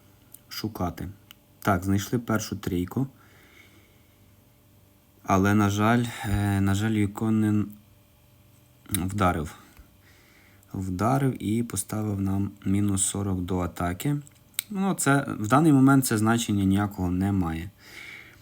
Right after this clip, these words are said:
Зараз нам дуже важливо заблокувати, е, з гіпопотама.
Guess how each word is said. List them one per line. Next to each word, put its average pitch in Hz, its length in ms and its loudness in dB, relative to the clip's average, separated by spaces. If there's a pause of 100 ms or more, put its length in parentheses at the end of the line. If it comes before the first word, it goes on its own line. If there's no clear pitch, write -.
(500)
Зараз 120 380 2
нам 110 180 2
дуже 107 220 2
важливо 104 440 2
заблокувати, 95 880 -2 (1500)
е, 92 460 -2
з 85 440 -8
гіпопотама. 98 800 -2